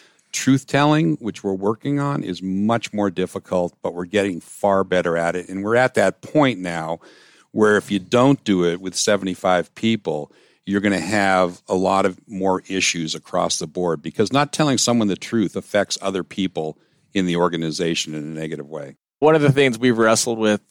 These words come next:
Speaker 2: recently is in the past, I think we've been quick to sort of describe W C M as a family.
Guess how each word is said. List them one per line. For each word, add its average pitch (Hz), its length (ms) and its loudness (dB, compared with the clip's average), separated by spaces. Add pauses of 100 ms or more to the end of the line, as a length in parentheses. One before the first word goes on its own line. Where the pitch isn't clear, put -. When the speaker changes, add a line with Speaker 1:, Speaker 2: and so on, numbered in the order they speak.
(120)
Speaker 2:
recently 104 800 -2
is 92 440 -10 (760)
in 131 200 4
the 110 100 4
past, 107 880 2 (800)
I 101 80 0
think 101 260 -4
we've 110 240 0
been 98 440 2
quick - 320 -2
to 101 100 -8
sort 104 200 -4
of 98 100 -6
describe 104 440 0
W 101 300 -2
C - 160 -4
M 101 100 -4
as 92 100 -10
a 92 40 -10
family. 98 580 -10